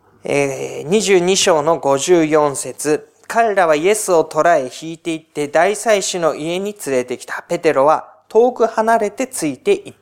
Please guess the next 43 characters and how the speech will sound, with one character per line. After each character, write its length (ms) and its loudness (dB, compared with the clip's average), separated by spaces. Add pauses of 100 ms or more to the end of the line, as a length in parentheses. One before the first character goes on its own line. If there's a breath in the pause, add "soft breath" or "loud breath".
た。 220 -12 (1900 soft breath)
イ 60 2
エ 60 6
ス・ 120 -6
キ 100 -6
リ 140 0
ス 60 -14
ト 120 2
は、 340 0 (220)
え 260 -20
ー、 60 -6
裏 240 2
切 60 -10
る 100 -6
者 260 -4
ユ 200 -6
ダ 340 -6 (260)
を 120 -4
先 260 -8
頭 240 -6
に 140 -10
し 80 -14
て 160 -8
き 100 -20
た、 340 -14
そ 140 -12
の 100 -8
兵 260 -8
士 100 -14
た 100 -4
ち 160 -16
に 240 -14
捕 160 -4
ら 220 4
え 100 4
ら 180 4
れ 140 0
て 140 -2
い 220 -4
き 80 -12
ま 120 -4
し 80 -6
た。 160 -14